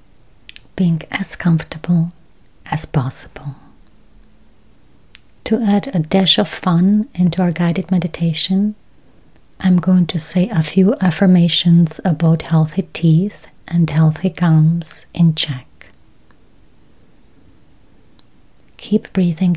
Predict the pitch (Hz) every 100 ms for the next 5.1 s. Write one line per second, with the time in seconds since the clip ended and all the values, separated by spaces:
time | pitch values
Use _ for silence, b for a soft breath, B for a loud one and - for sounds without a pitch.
0 | - 165 156 156 170 175 170 170 - _
1 | _ - 175 185 - - 156 147 139 147
2 | 156 185 190 _ - - - _ _ _
3 | - _ - - 175 170 170 170 - 190
4 | 190 175 180 180 180 160 151 160 156 156